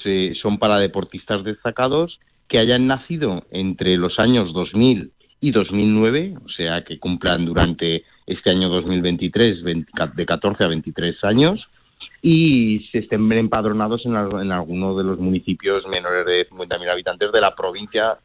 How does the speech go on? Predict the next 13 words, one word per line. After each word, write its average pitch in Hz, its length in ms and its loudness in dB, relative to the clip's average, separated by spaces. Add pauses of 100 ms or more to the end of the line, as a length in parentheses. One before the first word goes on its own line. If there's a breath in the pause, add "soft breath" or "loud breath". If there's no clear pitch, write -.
(260 loud breath)
de 104 140 4
Zaragoza. 82 580 -2 (480 loud breath)
Eh, 120 640 4
son 110 140 0
veinticuatro 107 500 0
galardones 139 720 0
de 117 100 -4
deportes 95 480 -4
individuales 104 880 2
que, 85 240 -4 (300 loud breath)
que 92 100 -6
se 98 140 -2
reparten 92 680 -2